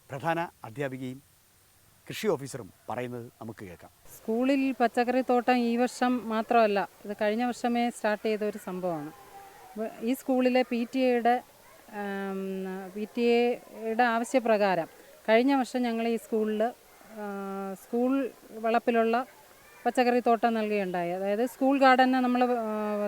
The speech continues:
Speaker 2: സമഗ്ര പച്ചക്കറി കൃഷി വികസന പദ്ധതിയിൽ സ്കൂൾ ഗാർഡൻ എന്ന് പറയുന്ന, ആ, പദ്ധതി ഇവിടെ നടപ്പാക്കുകയുണ്ടായി. അന്ന് കൊച്ചുകുട്ടികളാണെങ്കിൽ തന്നെയും പി ടി എയും ഇവിടുത്തെ ഹെഡ്മിസ്ട്രസും ടീച്ചേഴ്സും കൂടെ മുൻകൈയെടുത്ത് ഗ്രോ ബാഗിൽ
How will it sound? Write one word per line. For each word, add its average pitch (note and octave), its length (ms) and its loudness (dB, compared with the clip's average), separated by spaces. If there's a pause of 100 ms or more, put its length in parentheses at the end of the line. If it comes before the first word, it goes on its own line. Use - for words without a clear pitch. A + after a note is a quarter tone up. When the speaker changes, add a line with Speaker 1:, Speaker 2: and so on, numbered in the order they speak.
Speaker 2:
സമഗ്ര A#3 340 0
പച്ചക്കറി B3 420 2
കൃഷി B3 240 -4
വികസന A#3+ 380 -2
പദ്ധതിയിൽ A#3 540 -2 (460)
സ്കൂൾ C4+ 300 2
ഗാർഡൻ B3+ 380 6
എന്ന് B3+ 160 0
പറയുന്ന, A#3+ 460 0 (460)
ആ, A3 340 -6
പദ്ധതി A#3 580 2
ഇവിടെ B3+ 220 2
നടപ്പാക്കുകയുണ്ടായി. G3+ 800 0
അന്ന് B3+ 640 -2 (220)
കൊച്ചുകുട്ടികളാണെങ്കിൽ C4 1000 2 (100)
തന്നെയും A#3+ 280 2
പി A#3 240 -4
ടി C#4 60 0
എയും C4 360 2
ഇവിടുത്തെ A#3+ 300 0
ഹെഡ്മിസ്ട്രസും A#3+ 580 -4 (280)
ടീച്ചേഴ്സും B3+ 460 2
കൂടെ B3 140 2
മുൻകൈയെടുത്ത് A#3 800 0 (500)
ഗ്രോ A#3 260 8
ബാഗിൽ A#3+ 580 4